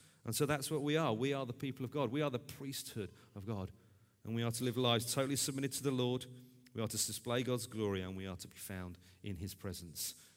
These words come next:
just like those priests in Leviticus. Amen? Amen. Do you want to stand? I'm gonna pray for us and then we're gonna, we're gonna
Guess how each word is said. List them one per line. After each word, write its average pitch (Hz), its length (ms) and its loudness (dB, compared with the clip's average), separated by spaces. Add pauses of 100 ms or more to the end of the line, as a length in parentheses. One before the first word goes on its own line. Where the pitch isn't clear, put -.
(100)
just 104 180 -6
like 101 140 0
those 95 160 -2
priests - 400 -8
in 90 120 -8
Leviticus. 85 580 -10 (100)
Amen? 160 300 2 (760)
Amen. 113 360 4
Do 98 60 -6
you 131 60 2
want 135 80 0
to 117 60 0
stand? 113 280 2
I'm 110 120 0
gonna 107 100 -2
pray 104 380 -2
for 101 180 -4
us 95 180 -2
and 95 140 -6
then 95 140 -4
we're 98 100 -2
gonna, 92 240 -2 (1000)
we're 101 120 -2
gonna 92 220 0